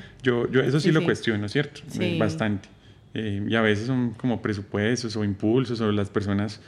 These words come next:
Speaker 1: pues también hay, hay libertad en eso. Yo lo respeto demasiado, pero creo
Speaker 2: Claro.
Speaker 1: que sí hay que pensarlo.
Speaker 2: Claro, no, claro que sí.
Speaker 1: Y yo entonces trato como de no encajar en, pues, o sea, no, no encajar, sino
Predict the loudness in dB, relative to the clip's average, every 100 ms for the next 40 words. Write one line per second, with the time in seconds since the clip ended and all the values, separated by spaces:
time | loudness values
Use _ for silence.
0 | -20 -20 -20 -2 0 2 2 2 2 2
1 | 4 4 2 0 -2 0 -2 -2 -4 -2
2 | 2 4 4 2 2 2 4 4 4 4
3 | 4 2 2 2 2 2 -2 -8 -4 0
4 | 2 0 0 0 0 -2 -6 -8 -20 -20
5 | -6 -4 -4 -6 -6 -4 -4 -6 -8 -10
6 | -10 -12 -14 -12 -14 -4 0 0 2 2
7 | 2 2 0 -2 -2 0 0 2 2 2
8 | 0 0 0 0 0 -2 -2 -4 -6 0
9 | 2 4 4 4 4 4 2 2 2 4
10 | 4 4 2